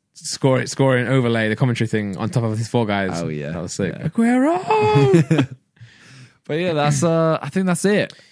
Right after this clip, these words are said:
Speaker 2: Look
Speaker 1: You know
Speaker 2: forward to the Champions League.
Speaker 1: You know what I feel sorry for?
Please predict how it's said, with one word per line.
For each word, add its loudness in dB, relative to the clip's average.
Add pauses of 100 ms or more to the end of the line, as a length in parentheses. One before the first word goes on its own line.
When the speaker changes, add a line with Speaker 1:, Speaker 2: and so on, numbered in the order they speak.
(160)
Speaker 2:
Look 4
Speaker 1:
You 8
know 8
Speaker 2:
forward 2
to -8
the -6
Champions -4
League. -6
Speaker 1:
You 2
know 6
what 6
I 0
feel 2
sorry 4
for? -2